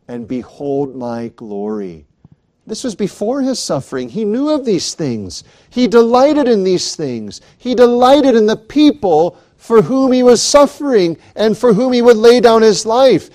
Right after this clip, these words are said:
And he laid down his life and endured the suffering, the shame of the cross, despising the shame of the cross, as Hebrews tells us. For what? For the joy that was set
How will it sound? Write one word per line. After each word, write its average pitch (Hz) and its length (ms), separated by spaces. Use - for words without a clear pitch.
And 208 160
he 233 180
laid 240 460
down 220 180
his 208 240
life 190 300
and 190 100
endured 226 560
the 233 80
suffering, 190 480
the 180 80
shame 262 380
of 269 80
the 240 140
cross, 185 400
despising 254 920
the 202 80
shame 185 320
of 175 100
the 160 100
cross, 131 640
as 147 200
Hebrews 156 400
tells 135 360
us. 127 320
For 170 300
what? 165 640
For 185 500
the 180 140
joy 131 720
that 143 160
was 156 160
set - 580